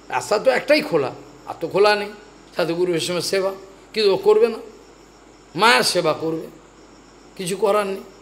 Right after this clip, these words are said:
আর অসৎসঙ্গ করবেই। এই জন্য ভাগবতী মহাপুরাণে বলছেন, বুদ্ধিমান ব্যক্তি,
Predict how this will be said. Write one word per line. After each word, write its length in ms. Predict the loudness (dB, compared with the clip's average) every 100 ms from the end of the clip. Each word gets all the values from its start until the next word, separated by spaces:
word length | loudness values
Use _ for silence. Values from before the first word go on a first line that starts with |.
| -20 -20 -20 -2
আর 160 | 0 0
অসৎসঙ্গ 580 | -2 -2 -2 -2 -4 -4 0
করবেই। 360 | -2 0 -2 -4 -14 -20 -20 -20 -14 2
এই 120 | 4
জন্য 280 | 6 6 4 4 4 2 0 -14 -20 -20 -20 -4
ভাগবতী 420 | 0 4 4 2
মহাপুরাণে 580 | 2 2 2 0 0 0
বলছেন, 580 | -2 -2 0 6 6 6 -2 -12 -18 -20 -20 -20 -20 -20 -20 -8
বুদ্ধিমান 680 | -2 -2 0 4 6 6
ব্যক্তি, 580 | 6 4 2 0 2 -4